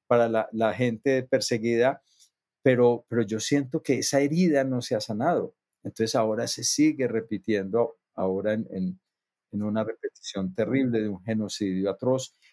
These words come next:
Pero eso que está pasando ahí, y lo menciono porque está pasando mientras hablamos, eh, y tengo muchos amigos en ambos, en Israel y Palestina, porque fueron, fue uno de esos países donde trabajé mucho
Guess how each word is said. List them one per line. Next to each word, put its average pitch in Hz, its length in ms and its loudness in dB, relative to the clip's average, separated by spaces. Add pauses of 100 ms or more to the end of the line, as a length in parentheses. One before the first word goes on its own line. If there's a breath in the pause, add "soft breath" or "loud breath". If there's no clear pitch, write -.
Pero 156 160 6
eso 202 280 2
que 214 80 0
está 196 200 2
pasando 185 400 0
ahí, 165 400 0
y 107 200 -2
lo 110 220 2
menciono 127 440 -2
porque 139 220 -4
está 98 240 0
pasando 123 420 -2
mientras 113 340 -2
hablamos, 131 1040 0 (160)
eh, 117 300 -2
y 113 140 -2
tengo 120 320 0
muchos 139 340 0
amigos 113 460 0
en 113 160 2
ambos, 127 340 0
en 110 120 0
Israel 101 380 0
y 123 40 -4
Palestina, 120 560 -2
porque - 260 -8
fueron, 110 400 0
fue 117 160 4
uno 131 180 -2
de 135 60 0
esos 127 220 -8
países 117 340 0
donde 113 240 -2
trabajé 104 400 0
mucho 131 480 -2